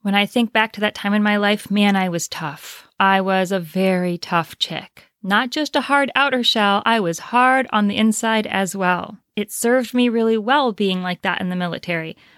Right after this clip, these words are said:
My personality now would not do well in the <laughs> military. The thing with all of this is, you aren't just the personality you were born with. You aren't just a compilation of your experiences. You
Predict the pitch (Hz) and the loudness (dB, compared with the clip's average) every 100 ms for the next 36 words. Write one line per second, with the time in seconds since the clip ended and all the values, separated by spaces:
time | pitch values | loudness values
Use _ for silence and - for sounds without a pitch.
0 | - 226 254 269 262 247 247 247 247 226 | -6 -4 0 -2 -2 0 2 2 0 0
1 | 208 208 247 277 - _ 196 233 226 247 | 0 -2 -4 -8 -16 _ -2 0 2 2
2 | 254 214 269 254 240 180 185 - - 262 | 0 -2 -2 0 0 -4 -10 -8 -2 2
3 | 285 277 269 247 240 247 202 190 - - | 2 2 2 2 2 2 2 -2 -4 -10
4 | _ _ _ _ _ 247 240 330 349 320 | _ _ _ _ _ -2 0 -2 -2 -2
5 | 247 - 240 294 269 202 226 - 214 208 | -4 0 0 2 0 0 -2 0 -2 0
6 | 240 262 269 - - _ _ _ 220 254 | 2 0 -4 -8 -10 _ _ _ -2 -2
7 | - 240 277 262 220 - 233 220 - - | 0 0 0 -2 -8 -2 2 2 0 -6
8 | - 220 220 214 - 202 190 196 202 190 | -6 -4 -2 0 0 2 2 2 0 -2
9 | 185 180 160 175 175 156 160 - - _ | -4 -6 -4 -4 -4 -6 -10 -14 -20 _
10 | 196 247 - 269 285 285 - 233 - 226 | -4 -2 0 2 2 0 -6 -18 0 2
11 | 240 - 226 214 208 220 220 214 202 - | 2 0 -6 -4 -4 0 0 0 -2 -2
12 | 220 208 180 190 170 - 185 180 175 214 | -2 -2 -2 -4 -6 -8 -6 -4 -6 -8
13 | - 214 - - - 220 240 | -12 -18 -20 -18 -2 0 0